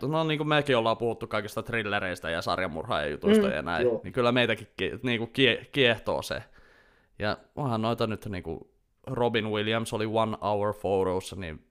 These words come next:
Speaker 1: varmaan
Speaker 2: Mm.
Speaker 1: pelottavimpia
Speaker 2: Joo.
Speaker 1: hahmoja, mitä ikinä ollut, että se on niinku tosi creepy siinä.
Speaker 2: Joo.
Speaker 1: Ja Steve Carell oli Foxcatcherissa ja
Speaker 2: Juu.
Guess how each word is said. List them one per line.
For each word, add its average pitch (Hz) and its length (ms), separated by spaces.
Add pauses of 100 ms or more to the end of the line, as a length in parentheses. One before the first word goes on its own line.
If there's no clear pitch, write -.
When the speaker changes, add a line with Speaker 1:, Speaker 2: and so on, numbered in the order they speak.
(460)
Speaker 1:
varmaan 104 300
Speaker 2:
Mm. - 40
Speaker 1:
pelottavimpia 69 760 (420)
Speaker 2:
Joo. 113 140
Speaker 1:
hahmoja, 80 380
mitä 73 240
ikinä 67 360
ollut, 69 340
että - 180
se - 100
on 62 100
niinku 67 220
tosi 92 300
creepy - 420
siinä. - 420
Speaker 2:
Joo. 107 300 (800)
Speaker 1:
Ja 98 80
Steve 127 300
Carell 113 480
oli 90 220
Foxcatcherissa 85 1300
ja 50 220 (200)
Speaker 2:
Juu. 110 440